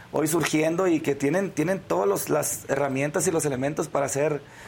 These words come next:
grandes artistas. Pero yo creo que no es tanto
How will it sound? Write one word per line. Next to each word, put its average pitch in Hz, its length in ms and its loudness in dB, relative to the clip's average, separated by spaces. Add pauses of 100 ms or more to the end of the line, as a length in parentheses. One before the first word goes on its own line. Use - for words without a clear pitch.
(240)
grandes 151 320 0
artistas. 151 640 0 (460)
Pero 165 140 2
yo 170 120 2
creo 208 160 0
que 202 360 2 (200)
no 160 360 2
es 202 120 -2
tanto 202 520 0